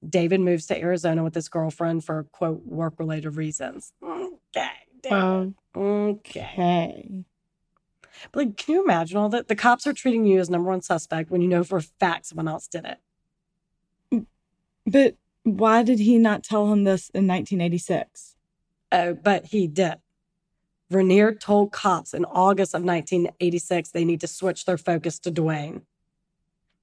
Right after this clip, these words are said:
Speaker 1: and even gave them the tape.
Speaker 2: Oh,
Speaker 1: His,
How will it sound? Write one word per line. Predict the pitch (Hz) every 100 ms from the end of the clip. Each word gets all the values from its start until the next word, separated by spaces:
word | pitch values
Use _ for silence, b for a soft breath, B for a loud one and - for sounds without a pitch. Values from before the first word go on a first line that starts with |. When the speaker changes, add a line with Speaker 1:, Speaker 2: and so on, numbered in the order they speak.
| _ _ _
Speaker 1:
and | 196
even | 185 175
gave | 170 170 160
them | 170
the | 170
tape. | 160 170 - - _ _ _ _ _ _ _ _ _ _ -
Speaker 2:
Oh, | 185 -
Speaker 1:
His, | - 190